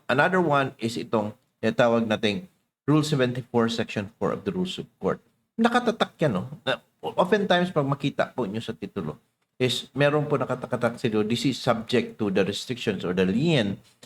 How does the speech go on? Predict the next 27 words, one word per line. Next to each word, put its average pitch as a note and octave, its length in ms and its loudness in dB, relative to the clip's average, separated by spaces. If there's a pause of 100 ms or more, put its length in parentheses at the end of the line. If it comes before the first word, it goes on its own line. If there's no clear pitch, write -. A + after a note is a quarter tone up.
(180)
the A2+ 80 0
two-year C#3 400 4
lien B2 480 2
of F#2 160 -4
Rule B2+ 160 0
seventy-four, G#2 560 -4
Section G2 400 -4
four D#2+ 160 -2
of - 80 -18
the F2+ 80 -6
Rules - 160 -8
of - 160 -12
Court. D#2+ 160 -8 (240)
Ang E3 160 2
ibig F3+ 160 2
sabihin D3+ 400 2
po C3+ 80 -4
niyan F2+ 320 -4
is - 160 -12
that F#2+ 160 0 (400)
yung D#3+ 160 0
property C#3+ 560 0
na A2 160 0
yan G#2 80 -4
po, - 240 -10 (880)
minana C3+ 560 4
yan G2 240 0